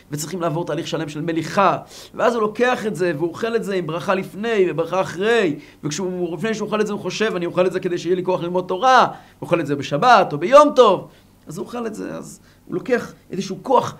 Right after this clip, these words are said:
איזשהו מין, אה, כדור חזק מאוד של, אה, אה, אה, איזשהו מינרל מסוים, איזשהו אנרגיה מסוימת שקיימת בעולם,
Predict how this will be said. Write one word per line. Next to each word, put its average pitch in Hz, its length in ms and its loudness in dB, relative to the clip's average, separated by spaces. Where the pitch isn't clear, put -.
איזשהו 180 300 -4
מין, 190 280 -4
אה, 175 260 2
כדור 240 540 6
חזק - 520 6
מאוד 220 380 2
של, 202 440 -4
אה, 190 60 -2
אה, 202 340 0
אה, 202 160 0
איזשהו 190 240 0
מינרל 214 480 6
מסוים, 220 440 4
איזשהו 180 340 -4
אנרגיה 262 420 8
מסוימת 214 440 -2
שקיימת 190 380 -6
בעולם, 254 440 2